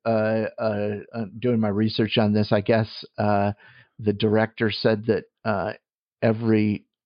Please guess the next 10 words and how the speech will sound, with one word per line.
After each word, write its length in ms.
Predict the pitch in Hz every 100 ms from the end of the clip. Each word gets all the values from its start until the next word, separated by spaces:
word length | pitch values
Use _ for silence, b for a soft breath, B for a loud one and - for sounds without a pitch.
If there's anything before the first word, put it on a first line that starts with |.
| -
of 160 | 110 104 -
all 280 | 120 123 117
of 120 | 104
the 80 | 107
young 320 | 110 110 113
male 240 | 107 101 -
actors 480 | 98 104 110 101
had, 300 | - 98 95 -
like, 180 | - - - -
huge 280 | 113 104